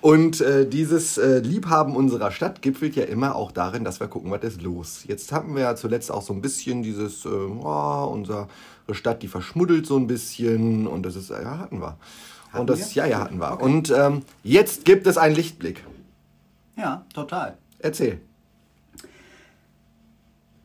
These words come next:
Speaker 2: Hannover hat den zweit-, naja, nicht schönsten, äh, warte, ich mu-, ich muss nachgucken.
Speaker 1: Zweit-, zweitbesten?
Speaker 2: Zweitbesten. Zweitbesten hört sich gut an. Zweitbesten, äh,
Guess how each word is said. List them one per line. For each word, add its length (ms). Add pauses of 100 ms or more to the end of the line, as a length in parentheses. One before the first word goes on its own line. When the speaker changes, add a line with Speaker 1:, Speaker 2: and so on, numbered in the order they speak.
(140)
Speaker 2:
Hannover 520
hat 200
den 240
zweit-, 920 (400)
naja, 220
nicht 260
schönsten, 920
äh, 400 (320)
warte, 240
ich 120
mu-, 160
ich 120
muss 180
nachgucken. 520
Speaker 1:
Zweit-, 400
zweitbesten? 760
Speaker 2:
Zweitbesten. 720
Zweitbesten 640
hört 200
sich 160
gut 160
an. 160
Zweitbesten, 920
äh, 600